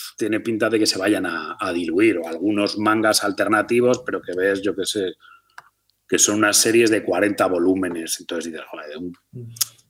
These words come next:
Speaker 1: eso, ese nivel de gamberrada en un libro lo puedes colocar", pero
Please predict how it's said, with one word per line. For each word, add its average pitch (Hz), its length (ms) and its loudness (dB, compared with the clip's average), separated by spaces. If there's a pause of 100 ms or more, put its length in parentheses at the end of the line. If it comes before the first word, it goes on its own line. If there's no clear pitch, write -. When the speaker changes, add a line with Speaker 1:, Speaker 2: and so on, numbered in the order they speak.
(280)
Speaker 1:
eso, 110 460 2
ese 139 260 4
nivel 139 280 6
de 135 100 4
gamberrada 131 560 4
en 135 60 -2
un 135 180 2
libro 143 380 4
lo 139 160 2
puedes 143 280 0
colocar", 98 640 0 (840)
pero 80 960 -2